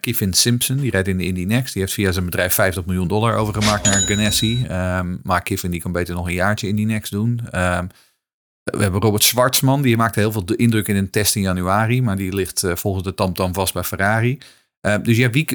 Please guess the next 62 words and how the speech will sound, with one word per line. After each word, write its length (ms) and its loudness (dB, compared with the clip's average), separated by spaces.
wie, 240 -2
wie 180 2
past, 280 2
wie 140 2
blijft 260 2
er 60 -8
dan 120 2
nog 120 0
over? 400 0
Is 100 0
het 100 -4
dan 160 2
Callum 300 0
Ilott? 360 -2
Is 180 2
het, 220 -2
eh, 380 -2
we 80 -4
weten 260 0
dat 180 -2
Jehan 560 2
Daruvula 580 2
uit 120 -2
de 60 -4
Formule 280 0
twee, 420 2
eh, 100 -4
die 100 -6
heeft 140 -4
een 60 -2
hele 140 -2
grote 240 -2
zak 220 -2
geld 240 -2
uit 100 -6
India 400 0
en 100 -4
die 140 -2
wil 160 -2
wel 80 -2
graag, 380 -6
eh, 640 -6
die 80 0
is 60 0
aan 60 0
het 80 -2
snuffelen 360 -2
in 60 -6
Amerika. 460 -8
Zou 200 0
die 140 2
dan 120 2
bij 180 2
Ganassi 340 -2
terecht 260 -6
kunnen? 320 -8
Hè? 180 -8
Ze 100 -4
hebben 180 2
Armstrong 340 0
al 140 -4
aangesteld. 500 -10